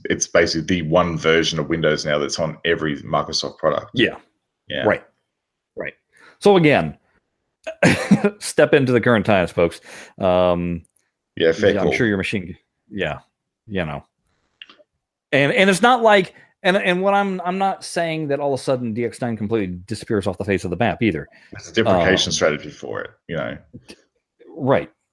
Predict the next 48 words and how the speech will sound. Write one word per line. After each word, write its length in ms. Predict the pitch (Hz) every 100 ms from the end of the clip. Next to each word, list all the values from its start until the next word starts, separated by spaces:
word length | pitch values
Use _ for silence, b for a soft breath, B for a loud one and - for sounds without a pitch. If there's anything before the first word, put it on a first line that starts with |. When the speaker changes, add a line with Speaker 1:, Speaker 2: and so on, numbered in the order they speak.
| _
Speaker 1:
Yeah, 200 | 98 80
so 140 | 73 117
you 80 | 104
could 140 | 104
save 260 | - 107 98
up 160 | 98
if 120 | 82 82
you 60 |
need 220 | 85 98
to 160 | - 73
and 120 | 80
get 160 | 82 -
another 280 | 78 78 71
computer, 600 | - 76 - 92 58 110 _ _ _ _ _ _ _
uh, 460 | - 71 65 55 50 - _ _ _
or, 240 | - 82 73
or 200 | 85 80
get 200 | 78 90
the 60 | 80
bits 260 | 82 80
you 60 | 82
need 160 | 82 80
to 160 | -
upgrade 360 | 98 - 71 -
your 100 | 62
computer. 560 | - - - 58 50 - _ _ _ -
Speaker 2:
But 120 | 147
Speaker 1:
It's 20 |
Speaker 2:
it's, 100 | 151
Speaker 1:
not 80 | 196
Speaker 2:
it's 100 | 165
Speaker 1:
like, 40 |
Speaker 2:
kind 180 | - 202
of 60 | 175
Speaker 1:
"Oh, 60 |
Speaker 2:
like, 240 | 151 143 139
it's 140 | 160 -
kind 240 | 165 175
of 80 | 156
like 160 | 147
Speaker 1:
it's 60 | 131
Speaker 2:
with 160 | 127 -
Speaker 1:
gone." 120 | -
Speaker 2:
Pinball 380 | 160 147 127 113
F 80 |
X 200 | 131 -
three. 380 | - 135 98 85 b b b b _ -
Um, 840 | 107 101 95 92 92 92 90